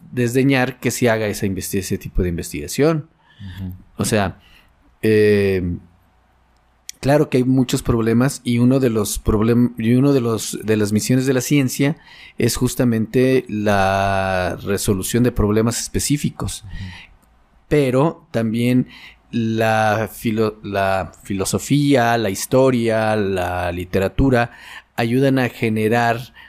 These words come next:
Speaker 1: reflexiones en
Speaker 2: Conciencia
Speaker 1: torno,
Speaker 2: social, ¿no?
Speaker 1: en torno a estos problemas y que es necesario que se, que se haga. Quizá, repito, lo que habría que buscar,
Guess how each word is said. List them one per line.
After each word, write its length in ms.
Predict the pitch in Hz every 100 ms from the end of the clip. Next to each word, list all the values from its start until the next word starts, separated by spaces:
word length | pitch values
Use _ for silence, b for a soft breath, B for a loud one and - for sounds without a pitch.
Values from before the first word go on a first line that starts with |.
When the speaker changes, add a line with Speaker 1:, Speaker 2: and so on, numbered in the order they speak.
| _
Speaker 1:
reflexiones 920 | 120 120 123 - 135 120 110 120 - - B -
en 60 | 123
Speaker 2:
Conciencia 420 | 120 127 127 170
Speaker 1:
torno, 140 | 156
Speaker 2:
social, 320 | 120 127 123
¿no? 140 | 117 135
Speaker 1:
en 120 | 143
torno 400 | 147 131 127 147
a 120 | 131
estos 320 | 113 - 120
problemas 640 | - 120 131 127 131 143 -
y 120 | 127
que 260 | - 127 123
es 140 | 131 139
necesario 480 | 127 - 113 117
que 100 | 117
se, 240 | 110 104 87
que 120 | -
se 140 | -
haga. 200 | 160 123 B B B
Quizá, 480 | - 117 143 147 156 B B _ _ _ _ -
repito, 520 | 113 127 151 123 -
lo 480 | 107 113 117 117 -
que 500 | - 113 110 110 110
habría 340 | 110 120 131 127
que 80 | 143
buscar, 480 | 143 - 151 139